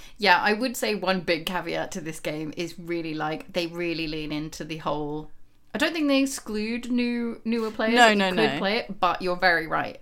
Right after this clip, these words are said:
Speaker 1: I think you get way more out of it if you have played
Speaker 2: Yes.
Speaker 1: any of the originals,
Speaker 2: I,
Speaker 1: 'cause there's so many
Speaker 2: I sensed
Speaker 1: throwbacks and
Speaker 2: that.
Speaker 1: jokes and stuff.
Speaker 2: Yeah.
Speaker 1: Um, there is a really nice little scrapbook that you watch at the
Speaker 2: Yes,
Speaker 1: start
Speaker 2: I,
Speaker 1: if you want
Speaker 2: yeah,
Speaker 1: to, which is nice.
Speaker 2: that,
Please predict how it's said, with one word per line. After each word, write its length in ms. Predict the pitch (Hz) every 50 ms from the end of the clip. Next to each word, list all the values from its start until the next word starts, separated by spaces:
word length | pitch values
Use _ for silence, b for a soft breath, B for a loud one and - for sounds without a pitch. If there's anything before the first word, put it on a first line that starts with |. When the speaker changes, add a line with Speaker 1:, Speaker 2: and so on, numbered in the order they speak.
| B B B B B
Speaker 1:
I 120 | - 175
think 300 | 196 - 190 185 185 -
you 80 | - 170
get 220 | - 160 143 - - 156
way 180 | 165 151 151
more 220 | 151 151 147 139 -
out 240 | 139 143 - -
of 100 | - -
it 140 | - - -
if 160 | - - -
you 80 | - -
have 300 | 151 - - 147 - -
played 320 | - 143 147 156 - - -
Speaker 2:
Yes. 180 | - - - -
Speaker 1:
any 200 | - - - -
of 80 | -
the 100 | - -
originals, 300 | - 156 - 185 170 175
Speaker 2:
I, 100 | 190 196
Speaker 1:
'cause 120 | 202 196 180
there's 120 | 180 180
so 80 | - 190
many 160 | 170 151 160
Speaker 2:
I 60 | 190 202
sensed 240 | 202 170 - 160
Speaker 1:
throwbacks 240 | 143 156 151 - -
and 100 | - 92 92
Speaker 2:
that. 80 | -
Speaker 1:
jokes 360 | - 147 156 160 - - -
and 140 | - 175 175
stuff. 360 | - - 208 220 220 214 - - B B B B
Speaker 2:
Yeah. 340 | 175 160 - - - - 165
Speaker 1:
Um, 260 | 156 156 156 156 165 - B B B B
there 160 | - 240 240 262
is 180 | 277 311 311
a 60 | 311
really 280 | 277 262 262 262 254 240
nice 340 | 233 233 226 226 226 - -
little 120 | - 202
scrapbook 640 | 196 - - 190 170 - - - 208 - - - -
that 220 | 214 202 - -
you 180 | 196 202 202 185
watch 360 | 185 196 202 - - - 214
at 180 | 214 202 190
the 60 | - 180
Speaker 2:
Yes, 40 |
Speaker 1:
start 320 | - - - 170 170 180 190
Speaker 2:
I, 60 | 208
Speaker 1:
if 120 | 208 196
you 80 | 214 208
want 140 | 214 226 214
Speaker 2:
yeah, 360 | 208 202 196 185 170 160 -
Speaker 1:
to, 40 | 240
which 140 | 240 240 -
is 100 | 247 247
nice. 160 | 247 254 262
Speaker 2:
that, 240 | 226 220 208 -